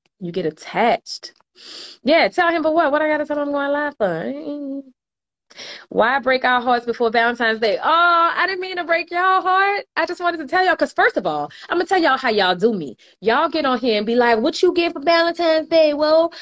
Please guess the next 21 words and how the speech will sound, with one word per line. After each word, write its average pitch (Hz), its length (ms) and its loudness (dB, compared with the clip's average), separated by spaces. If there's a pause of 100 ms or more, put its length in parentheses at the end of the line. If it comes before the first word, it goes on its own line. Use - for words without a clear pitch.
(140)
what 330 240 -4
you 339 120 2
got? 320 500 2
What 320 200 -4
you, 330 120 -2
what, 320 280 -2
what 302 160 2
Hollywood 320 540 0
doing? 311 260 2
Where 302 160 4
he 339 240 2
at?" 269 240 0
If 196 100 -6
I 214 100 0
post 240 320 -2
a 226 40 -12
picture, 247 320 -6
I 226 60 -2
can't 208 260 -6
post 180 280 -6
nothing. 190 500 -4